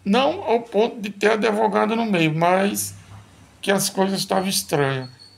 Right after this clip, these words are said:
No último vídeo, quando o Chico Museu levou uma rosa do deserto, se eu não me engano, a frieza da mulher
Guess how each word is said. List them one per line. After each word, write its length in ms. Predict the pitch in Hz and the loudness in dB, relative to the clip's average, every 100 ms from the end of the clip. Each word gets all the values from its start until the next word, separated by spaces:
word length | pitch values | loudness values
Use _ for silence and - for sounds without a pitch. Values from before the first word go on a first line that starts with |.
| - | -8
No 120 | 185 | -2
último 400 | 247 - 302 269 | -2 -2 -4 -2
vídeo, 320 | 185 208 208 | 0 -2 -2
quando 240 | 208 202 196 | -2 -2 0
o 40 | |
Chico 300 | - 202 196 | -4 -6 -4
Museu 300 | 196 175 190 | -2 -2 -2
levou 480 | 190 160 170 175 - - _ _ _ _ | 0 0 0 -2 -4 -20 _ _ _ _
uma 240 | 170 180 165 | -2 0 2
rosa 300 | 160 196 190 | 2 0 -2
do 60 | |
deserto, 400 | 165 156 135 170 | 0 0 2 0
se 100 | - | 0
eu 60 | 160 | -4
não 60 | |
me 100 | 156 | -2
engano, 340 | 151 160 175 147 - _ _ _ | -2 -2 -4 -6 -12 _ _ _
a 80 | - | -8
frieza 640 | - - 214 202 220 208 190 | -6 -2 2 6 6 4 0
da 140 | 185 | 0
mulher 520 | 180 156 156 170 180 | 0 2 4 2 0